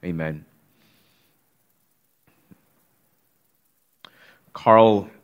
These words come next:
Wallenda gained a reputation for himself by being a daredevil, specifically through many circus acts, and particularly in his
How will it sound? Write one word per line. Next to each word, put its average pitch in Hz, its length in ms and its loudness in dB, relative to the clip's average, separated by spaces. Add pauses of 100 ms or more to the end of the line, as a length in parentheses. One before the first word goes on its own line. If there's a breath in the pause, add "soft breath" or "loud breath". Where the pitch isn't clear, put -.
(240)
Wallenda 98 680 -2 (1700 soft breath)
gained 113 180 0
a 101 40 -2
reputation 107 680 -2
for 101 160 -8
himself 90 480 -6 (1160)
by 95 80 -8
being 107 260 0
a 98 80 0
daredevil, 95 640 2 (1120 soft breath)
specifically 107 760 -2 (680)
through 92 380 -4
many 110 200 -2
circus 117 500 -4
acts, - 680 -8 (100)
and 90 320 -4
particularly 98 1080 -4
in 90 200 -6 (160)
his 95 720 -6